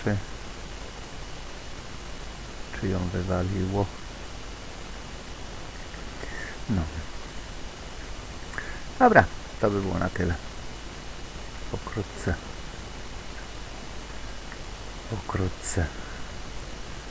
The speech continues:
Pokazana mapka. A, <clears throat> dodatkowo jeszcze mamy... e, pełne, pełną integrację z, z, z, z Discordem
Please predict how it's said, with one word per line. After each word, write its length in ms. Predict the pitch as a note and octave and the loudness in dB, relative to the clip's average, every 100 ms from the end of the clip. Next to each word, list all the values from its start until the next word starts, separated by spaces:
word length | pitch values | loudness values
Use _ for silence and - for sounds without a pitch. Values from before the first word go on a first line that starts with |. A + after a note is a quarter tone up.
| - - - - - - - - - - - - | -4 -4 -4 -6 -6 -6 -6 -6 -6 -6 -8 4
Pokazana 500 | A2+ G#2 G2+ F#2 F2 | 10 12 12 12 8
mapka. 380 | F2 E2+ - A2+ | 6 6 6 8
A, 180 | C3 F#2+ G2 - A#3 | 8 8 8 12 12
<clears throat> 360 | G#3+ F#3+ C#3 | 12 12 12
dodatkowo 400 | B2 A#2+ - A#2 | 12 12 12 12
jeszcze 280 | A2+ - A#2+ - - - - - - - - - - | 12 12 8 8 0 -6 -6 -8 -8 -6 -6 -2 4
mamy... 460 | G#2+ G2+ G2 G2+ G2 - - - | 8 10 12 10 8 4 -2 0
e, 680 | E2+ E2+ D2+ C#2 C2+ A1 A1 G1+ G1+ G1+ G1+ A1+ A1 G1+ - - - - | 2 4 4 4 6 4 4 2 0 0 0 0 0 0 -2 -4 -6 8
pełne, 400 | A2+ A2 G2 G2 F2+ | 12 12 12 8 8
pełną 240 | G#2+ G2+ G2+ | 8 8 6
integrację 680 | F#2 F#2 F#2 - - F2 | 4 4 4 4 4 4
z, 280 | E2+ - - | 4 2 2
z, 260 | C#2 C2+ - | 0 0 -2
z, 280 | C#2 - D#2 A1 G1+ G1+ G1+ G1+ G#1 - A#1+ A#1 B1+ - - - - - - - - - - - - - C2+ - G2 | -2 -2 -2 0 0 0 0 0 -2 -2 -2 -2 -2 -4 -6 -6 -6 -6 -6 -6 -6 -8 -8 -6 -4 -4 6 6 8
z 40 | G2+ | 6
Discordem 640 | A2+ C3 A#2 A#2 A2+ | 10 12 12 12 10